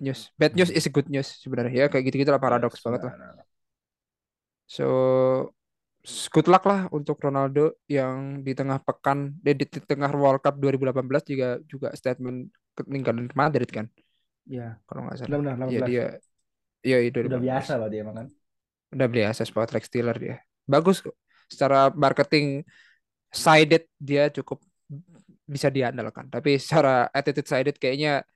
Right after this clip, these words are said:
Speaker 1: nggak dulu lah, guys. Itu aja sih. Kalau
Speaker 2: Hmm.
Speaker 1: dari Glazers out dan juga ngejual Manchester United, kata gua ya itu mungkin karena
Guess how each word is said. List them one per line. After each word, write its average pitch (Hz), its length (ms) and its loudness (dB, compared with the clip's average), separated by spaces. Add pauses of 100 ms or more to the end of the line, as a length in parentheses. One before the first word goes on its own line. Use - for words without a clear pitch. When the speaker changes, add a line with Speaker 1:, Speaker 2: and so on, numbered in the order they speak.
(600)
Speaker 1:
nggak 156 240 2
dulu 147 240 -2
lah, 151 160 0
guys. 127 400 -10 (320)
Itu 151 160 2
aja 175 160 6
sih. 165 160 -4
Kalau 170 160 2
Speaker 2:
Hmm. 180 80 2
Speaker 1:
dari 185 320 4 (400)
Glazers 151 480 0
out 180 160 0
dan 147 160 -4
juga 143 160 -6
ngejual 135 560 -6 (480)
Manchester 139 400 -6
United, 135 240 -4
kata 143 240 0
gua 143 240 0
ya 113 240 -6
itu - 80 -14
mungkin 135 320 -10
karena 120 400 -6